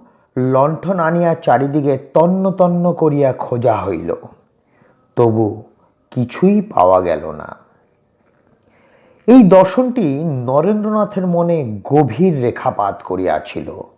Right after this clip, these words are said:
এবং উপস্থিত সকলেরই বিশ্বাস জন্মিয়াছিল যে ঠাকুর সূক্ষ্ম দেহে চিরবিদ্যমান রহিয়াছেন।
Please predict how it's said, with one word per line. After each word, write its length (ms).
এবং 500
উপস্থিত 760
সকলেরই 680
বিশ্বাস 560
জন্মিয়াছিল 800
যে 460
ঠাকুর 760
সূক্ষ্ম 640
দেহে 520
চিরবিদ্যমান 1120
রহিয়াছেন। 720